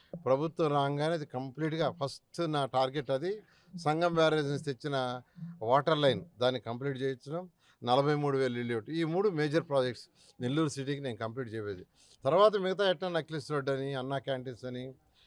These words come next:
ఇట్లా రకరకాల ప్రాజెక్ట్స్ తీసుకొచ్చాం. పార్కులు, పార్కులను ఇంకా డెవలప్ చేస్తా, పార్కులను ఇంకా సుందరంగా రాబోయే ప్రభుత్వం రాగానే టేకప్ చేస్తాను. దాంట్లో మెయింటెనెన్స్ పోయింది,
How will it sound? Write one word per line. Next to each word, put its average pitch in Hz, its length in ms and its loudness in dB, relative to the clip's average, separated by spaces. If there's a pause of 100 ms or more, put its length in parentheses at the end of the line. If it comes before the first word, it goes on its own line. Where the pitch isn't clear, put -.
(100)
ఇట్లా 139 200 0
రకరకాల 135 420 2
ప్రాజెక్ట్స్ 135 380 -2
తీసుకొచ్చాం. 131 600 -6
పార్కులు, 139 480 -4 (760)
పార్కులను 160 380 2
ఇంకా 160 180 2
డెవలప్ 165 380 8
చేస్తా, 117 340 -2 (840)
పార్కులను 156 460 0
ఇంకా 160 300 2
సుందరంగా 147 920 2 (440)
రాబోయే 135 580 4 (320)
ప్రభుత్వం 147 360 0
రాగానే 139 640 2
టేకప్ 135 460 -2
చేస్తాను. 139 520 -2 (140)
దాంట్లో 117 380 -2 (360)
మెయింటెనెన్స్ 147 560 -2
పోయింది, 143 420 -2